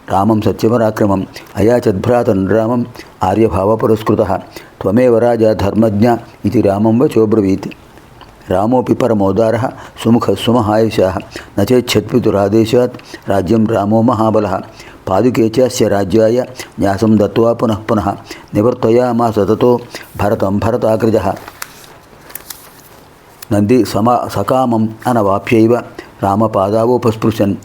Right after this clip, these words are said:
నందిగ్రామే కరోతు రాజ్యం రామాగమనకాంక్షయా గతే తు భరతే శ్రీమాన్ సత్యసంధోజితేంద్రియః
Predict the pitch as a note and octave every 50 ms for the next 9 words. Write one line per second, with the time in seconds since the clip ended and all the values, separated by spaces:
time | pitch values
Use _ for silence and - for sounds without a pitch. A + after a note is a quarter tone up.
0 | - - - - - F#2+ G2 G#2+ A#2+ C3+ G#2+ A2+ A2 A2 A2+ A#2+ B2+ C3 B2 A2
1 | G#2+ G2 G2 G2 F#2 A2 A2 A2+ A2 G2+ C3 C3 B2 B2 - - - - - -
2 | F#2+ G2 G#2 G#2 G#2+ A2+ A#2 A2+ G#2+ G2 F#2+ G#2+ A#2+ C3 A2+ - A2 A#2 A2 -
3 | A2 G#2 G2+ F#2+ G2+ F#2+ - - - - - - - F#2 F#2+ F#2+ - B2 B2+ A#2
4 | A#2+ A2 A2+ A2+ A2+ G2 A2 F#2+ F#2+ F#2 - A2 A2+ A2+ A#2 A#2+ B2 A#2+ B2 -
5 | - - - - - - F#2+ - - A#2 G2 G2+ F#2+ G2+ F#2+ F#2 A2+ A2+ A2+ B2+
6 | G#2+ A2+ A2 A2+ A2 A2+ A2 G#2 F#2 F#2+